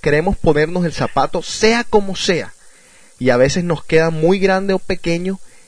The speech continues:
y nos encaprichamos aunque terminen haciéndonos daño. Juan Carlos, ¿qué piensas de esa frase?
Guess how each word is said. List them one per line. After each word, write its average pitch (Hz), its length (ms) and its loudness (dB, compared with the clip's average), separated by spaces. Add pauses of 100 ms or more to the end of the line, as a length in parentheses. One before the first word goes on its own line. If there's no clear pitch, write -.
(100)
y 123 100 2
nos 127 120 0
encaprichamos 151 1120 -4
aunque 127 340 -4
terminen 131 680 -4
haciéndonos 120 720 -8
daño. 92 360 -6
Juan 123 180 -2
Carlos, 151 400 0
¿qué 156 140 0
piensas 196 500 -4
de 139 60 -4
esa 131 160 -6
frase? - 380 -12